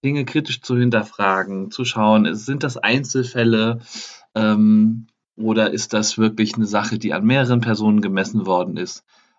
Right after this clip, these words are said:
Ähm, sind das nur Korrelationen? Sind das, äh, Experimente, wo man vielleicht sogar, äh, ursächliche Schlüsse draus a-, ziehen kann? Ähm, das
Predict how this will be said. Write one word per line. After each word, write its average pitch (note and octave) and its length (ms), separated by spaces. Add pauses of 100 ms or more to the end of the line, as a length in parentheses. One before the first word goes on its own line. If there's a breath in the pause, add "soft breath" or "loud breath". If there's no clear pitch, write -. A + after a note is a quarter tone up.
Ähm, F#2+ 380
sind B2+ 240
das C3 200
nur B2+ 200
Korrelationen? G#2+ 840
Sind B2+ 240
das, - 500
äh, G#2 380
Experimente, A2 880
wo A2 80
man A2 220
vielleicht A2 320
sogar, A2+ 340 (540 loud breath)
äh, G2+ 240
ursächliche A2+ 1000 (140)
Schlüsse B2+ 420
draus G2+ 300
a-, - 260
ziehen E3+ 360
kann? D#3+ 460 (640 soft breath)
Ähm, A2 520 (500)
das - 640